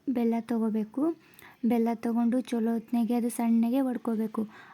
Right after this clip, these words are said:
ಅವಾಗೆ ಪುಟಾಣಿ ಪುಡಿ ಮಾಡ್ಕೊಂಡು ಇಟ್ಕೊಂಡಿದ್ದೇವಲ್ಲ, ಆ ಪುಟಾಣಿ ಪುಡಿದಾಗ ಬೆಲ್ಲ ಹಾಕ್ಕೋಬೇಕು. ಬೆಲ್ಲ ಹಾಕ್ಕೊಂಡು ಚಲೋ ಹೊತ್ನಾಗೆ ಏನ್ ಮಾಡ್ಬೇಕಂದ್ರೆ ಎರಡು ಮಿಕ್ಸ್ ಆಗಂಗ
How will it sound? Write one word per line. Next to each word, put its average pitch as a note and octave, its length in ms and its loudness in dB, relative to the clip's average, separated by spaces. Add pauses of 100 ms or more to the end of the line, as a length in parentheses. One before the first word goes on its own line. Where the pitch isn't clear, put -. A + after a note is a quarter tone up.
(100)
ಅವಾಗೆ B3 360 2
ಪುಟಾಣಿ A#3+ 460 0
ಪುಡಿ A#3+ 280 0
ಮಾಡ್ಕೊಂಡು A#3 520 0
ಇಟ್ಕೊಂಡಿದ್ದೇವಲ್ಲ, A3+ 680 -2 (440)
ಆ B3 120 4
ಪುಟಾಣಿ A#3+ 500 0
ಪುಡಿದಾಗ A#3 480 0 (580)
ಬೆಲ್ಲ A#3 300 4
ಹಾಕ್ಕೋಬೇಕು. A3+ 800 0
ಬೆಲ್ಲ A3+ 340 2
ಹಾಕ್ಕೊಂಡು A#3 580 -2 (300)
ಚಲೋ A#3+ 260 2
ಹೊತ್ನಾಗೆ A#3 420 0
ಏನ್ A#3 220 2
ಮಾಡ್ಬೇಕಂದ್ರೆ A3+ 560 -2 (400)
ಎರಡು B3+ 260 4
ಮಿಕ್ಸ್ B3+ 340 2
ಆಗಂಗ A#3 320 0